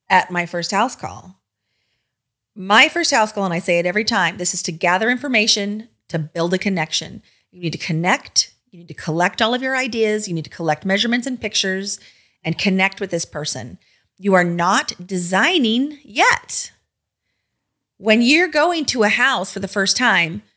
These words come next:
you're just seeing if you want it as a project.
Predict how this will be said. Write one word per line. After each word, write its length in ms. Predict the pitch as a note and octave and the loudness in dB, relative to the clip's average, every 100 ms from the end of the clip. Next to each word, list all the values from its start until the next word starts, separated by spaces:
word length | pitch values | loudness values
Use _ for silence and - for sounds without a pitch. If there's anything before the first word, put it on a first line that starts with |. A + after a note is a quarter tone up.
| _ _ | _ _
you're 320 | F#3 G#3 E4+ | -10 0 0
just 240 | A4 C#5 C#5 | 2 2 2
seeing 340 | - C4+ C#4+ | 2 2 2
if 140 | G3+ G#3 | 2 0
you 100 | G3 | -4
want 280 | E3+ F#3 | -2 -2
it 80 | F#3 | 0
as 100 | D#3+ | -2
a 60 | C#3+ | -4
project. 800 | - E3+ F3+ - - - - | -2 0 0 -2 -12 -12 -8